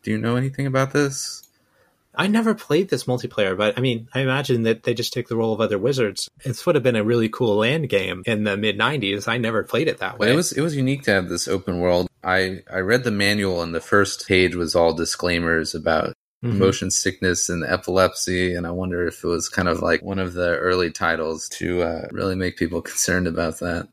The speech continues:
Speaker 2: <laughs> To induce epileptic seizures. And
Speaker 1: Maybe not the first for epileptic seizures, but yeah, but if you play this for long enough, you'll get sick,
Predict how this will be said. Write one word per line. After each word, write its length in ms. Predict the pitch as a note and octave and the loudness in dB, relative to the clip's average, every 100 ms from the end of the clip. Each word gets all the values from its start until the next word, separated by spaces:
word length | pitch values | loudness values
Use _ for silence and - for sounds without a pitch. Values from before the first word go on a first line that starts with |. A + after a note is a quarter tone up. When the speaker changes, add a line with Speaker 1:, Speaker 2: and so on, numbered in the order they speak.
| - | -6
Speaker 2:
<laughs> 440 | A2 B2 C3 G2 | 0 0 0 -4
To 180 | - A2+ | -4 -2
induce 720 | G2 F#2 G#2 G2 G2 - - | -2 -4 -4 -2 -2 -4 -4
epileptic 640 | - - A2+ G2+ F#2+ G#2+ - | -8 -8 -4 -2 -2 -4 -4
seizures. 760 | - G#2 F#2 G2 F#2+ F#2 F#2+ | -4 -4 -2 -2 -2 -4 -6
And 180 | G#2 F#2+ | -6 -4
Speaker 1:
Maybe 200 | E3+ F#3 | -2 0
not 180 | E3+ D#3 | 2 2
the 120 | - | 2
first 360 | - B2+ B2 - | 2 4 4 2
for 140 | G2 | 2
epileptic 640 | G2 G#2+ G#2+ G#2 A#2 G2 E2 | 4 4 6 6 6 0 -2
seizures, 560 | - A#2+ E2+ D#2+ D2+ | -2 0 0 0 -4
but 180 | - - | -6 0
yeah, 260 | G2+ G2 D#2+ | 6 8 6
but 280 | D#2 F2 E2+ | 4 2 2
if 120 | G#2 | -2
you 80 | C3 | -4
play 200 | C3+ C#3+ | 0 2
this 160 | A2+ F#2+ | 2 -2
for 160 | F#2 | -2
long 240 | F2 E2+ D#2 | 0 0 0
enough, 320 | D#2 C#2+ - | 0 0 0
you'll 140 | G#2 | 0
get 200 | G2 F2 | 2 0
sick, 360 | - - F#2+ - | -2 -4 -4 -8